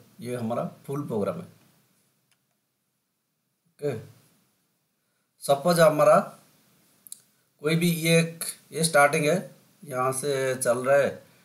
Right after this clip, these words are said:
power चला गया। ओके, ये कंप्लीट हो गया, ये चल रहा है अभी।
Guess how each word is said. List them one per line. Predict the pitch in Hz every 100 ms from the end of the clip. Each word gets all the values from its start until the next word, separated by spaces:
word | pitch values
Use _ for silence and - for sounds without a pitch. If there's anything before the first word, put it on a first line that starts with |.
| _ -
power | 107 117 117
चला | 113 107
गया। | 110 131
ओके, | 170 - _ _ _ _ _ 120
ये | 117 156
कंप्लीट | 143 147 165
हो | 147
गया, | 151
ये | 165 147 147
चल | 143 113
रहा | 104
है | 95
अभी। | 95